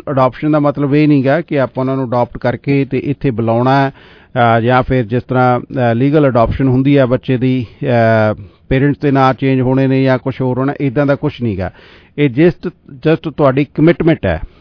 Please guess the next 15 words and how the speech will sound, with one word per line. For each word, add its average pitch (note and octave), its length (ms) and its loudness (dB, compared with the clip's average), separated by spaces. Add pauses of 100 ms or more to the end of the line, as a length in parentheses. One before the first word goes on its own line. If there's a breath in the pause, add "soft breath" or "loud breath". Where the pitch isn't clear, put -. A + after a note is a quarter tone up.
ਕਿ C3 100 0
ਤੁਸੀਂ E3 640 2 (100)
ਇਸ D3 280 2 (100)
ਬੱਚੇ B2+ 420 0
ਨੂੰ A#2+ 440 0 (480)
ਅਠਾਰਾਂ C#3 640 2
ਸਾਲ A2+ 280 2
ਤੱਕ A2+ 560 -2 (760 soft breath)
ਅ, B2 420 4
ਉਸ D3+ 320 2 (120)
ਦੇ A#2+ 140 2
ਲਈ G#2+ 420 -2 (180)
ਰੋਟੀ, A#2+ 400 2
ਪਾਣੀ, B2 600 0 (100)
ਕੱਪੜਾ, B2 520 2